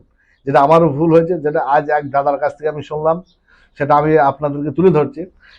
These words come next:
আহ, যে কোনো একটা টাইম আপনাকে মেনটেন করতে হবে, যে কোনো একটা টাইম আপনাকে মেনটেন করতে হবে, হয় সকালে, নয় দুপুরে, নয় ইভিনিংয়ে, যে কোনো একটা টাইমে আপনাকে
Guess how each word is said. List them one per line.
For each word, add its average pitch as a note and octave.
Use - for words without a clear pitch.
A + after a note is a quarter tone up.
আহ, C3+
যে E3+
কোনো B3+
একটা -
টাইম G3
আপনাকে G3
মেনটেন D#3
করতে B2+
হবে, A#2+
যে D#3+
কোনো G#3
একটা G3+
টাইম E3
আপনাকে E3
মেনটেন D#3
করতে E3
হবে, G3
হয় D3+
সকালে, F3
নয় D3
দুপুরে, F3
নয় C#3
ইভিনিংয়ে, F#3
যে E3
কোনো A#3+
একটা A3+
টাইমে E3
আপনাকে E3